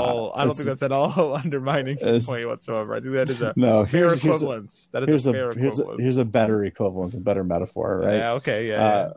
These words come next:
Speaker 1: yeah. Take my
Speaker 2: one night
Speaker 1: word,
Speaker 2: ul-,
Speaker 1: spit 'em.
Speaker 2: one night, one night Ultimate Werewolf. If you've played it, folks. Uh, y-, uh, during,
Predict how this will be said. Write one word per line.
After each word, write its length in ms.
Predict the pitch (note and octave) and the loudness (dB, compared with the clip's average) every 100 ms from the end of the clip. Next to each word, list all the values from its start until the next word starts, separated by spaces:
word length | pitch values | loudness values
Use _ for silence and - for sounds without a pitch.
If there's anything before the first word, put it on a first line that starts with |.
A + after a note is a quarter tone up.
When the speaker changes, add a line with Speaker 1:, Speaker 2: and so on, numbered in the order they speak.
| - | -14
Speaker 1:
yeah. 80 | - | -6
Take 140 | A#2 | -2
my 100 | A#2 | 2
Speaker 2:
one 100 | C3 | 2
night 60 | C3 | 4
Speaker 1:
word, 100 | B2+ | 2
Speaker 2:
ul-, 120 | B2 C3 | 2 2
Speaker 1:
spit 100 | B2+ | -2
'em. 60 | A#2+ | 0
Speaker 2:
one 160 | C#3+ | 2
night, 220 | D3+ D3+ - - | 4 2 0 -10
one 200 | C3+ D3+ | -2 0
night 160 | D#3 C#3+ | 2 2
Ultimate 340 | C3+ C3+ B2+ | 0 0 0
Werewolf. 480 | A#2 A#2+ A2+ A2 G#2+ _ | 2 0 0 -2 -4 _
If 120 | - | -20
you've 240 | A2+ G#2 - | -18 -16 -12
played 220 | - G#2+ G#2 | -4 -2 -2
it, 120 | - _ _ _ - | -4 _ _ _ -6
folks. 440 | A2 G#2 - - _ - _ _ - | -4 -4 -8 -16 _ -20 _ _ -2
Uh, 300 | G2+ F#2+ F#2 - | 0 0 -4 -2
y-, 120 | A#2 - A#2 G2+ | -2 -2 -2 0
uh, 120 | B2 | 0
during, 400 | A2 A#2+ A2+ | 0 0 0